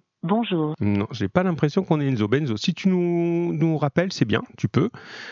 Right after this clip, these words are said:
Speaker 2: Euh, sinon, quelqu'un peut, peut lancer, hein, voilà, on va essayer de, moi, je vais commencer pendant ce temps. Euh, voilà, essaye, si t'as manqué simplement, simplement l'appel. Alors, je vous relis la première phrase, donc vous pouvez commencer par, euh, par ce monsieur, S M S.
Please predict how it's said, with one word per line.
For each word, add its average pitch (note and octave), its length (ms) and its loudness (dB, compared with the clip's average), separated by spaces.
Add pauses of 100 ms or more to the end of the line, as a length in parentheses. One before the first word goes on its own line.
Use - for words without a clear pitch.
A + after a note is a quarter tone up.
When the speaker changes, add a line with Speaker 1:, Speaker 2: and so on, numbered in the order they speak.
(160)
Speaker 2:
Euh, G#2 1300 2
sinon, C3+ 380 2
quelqu'un B2+ 340 0
peut, A2 260 2
peut - 160 2
lancer, A2+ 400 0
hein, C3 140 0
voilà, G#2 200 0
on C3+ 60 0
va G2+ 120 0
essayer G#2 420 0
de, G2 160 2
moi, G2+ 160 0
je - 80 -10
vais F#2 80 0
commencer G2 420 -2
pendant A2 280 0
ce - 180 0
temps. - 280 -2 (520)
Euh, F#2+ 640 2
voilà, G#2+ 220 2
essaye, - 220 0
si - 140 0
t'as G#2 100 0
manqué G#2 280 0
simplement, G2+ 680 0
simplement A#2 400 0
l'appel. - 380 -4
Alors, G2+ 340 0 (680)
je A#2 120 0
vous D3+ 100 4
relis F3+ 140 0
la D#3+ 100 0
première B2+ 360 0
phrase, A3 320 2
donc C3 140 -2
vous G#2+ 100 -14
pouvez B2+ 140 4
commencer A2+ 440 0
par, G2+ 240 0
euh, G2 300 2
par - 180 0
ce - 140 -2
monsieur, A#2+ 360 2 (240)
S - 220 -4
M A2 60 4
S. - 260 0